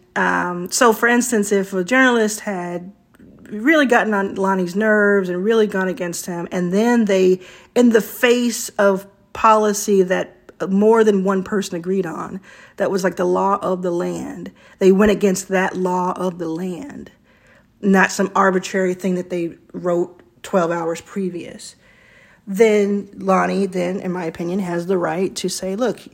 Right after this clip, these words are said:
I stood by, I let you do your thing, but now you've gone against the true terms of service, and now we have to, you know, you, you can't do that. You can't just be, there has to be some law." So this is,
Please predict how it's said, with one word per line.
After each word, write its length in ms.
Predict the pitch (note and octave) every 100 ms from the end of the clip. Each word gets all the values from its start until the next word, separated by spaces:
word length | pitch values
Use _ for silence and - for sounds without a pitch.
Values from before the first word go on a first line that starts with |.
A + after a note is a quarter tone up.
| - - - - _
I 120 | F3
stood 360 | F3 - G#3 G#3
by, 480 | A3 G#3 G3+ G#3 G#3
I 80 | F#3+
let 280 | F#3+ F#3+ -
you 60 |
do 100 | G3
your 220 | A3 G#3+ G#3+
thing, 640 | - G3+ F#3 F#3 F#3+ F#3+
but 300 | - G3+ -
now 180 | F#3+ F3
you've 320 | F3+ F#3 F#3
gone 220 | F3+ E3+
against 480 | F3 E3+ E3 D#3 - _ G3
the 120 | E3+
true 280 | - F#3 E3
terms 280 | E3 D#3+ D#3
of 100 | F#3
service, 560 | D4+ F4+ G#3+ F#3+ F#3+
and 200 | - F3+
now 200 | F3 E3+
we 120 | E3
have 220 | E3+ D3+ -
to, 160 | - -
you 60 | D#3+
know, 240 | G3+ A#3+ _ _ _ _
you, 120 | - -
you 100 | F3
can't 280 | - G3 -
do 120 | E3+
that. 200 | - -
You 60 | -
can't 180 | F#3+
just 160 | D#3 D#3+
be, 200 | F3 - - - - -
there 140 | G#3
has 200 | G#3 G3
to 40 | F#3+
be 80 |
some 200 | F3+ F3+
law." 300 | E3+ D3 - - _ _ _ _ _ _ _ _ - - - - - -
So 140 | D#4+
this 200 | D#4+ G4
is, 460 | G4+ D#4 - -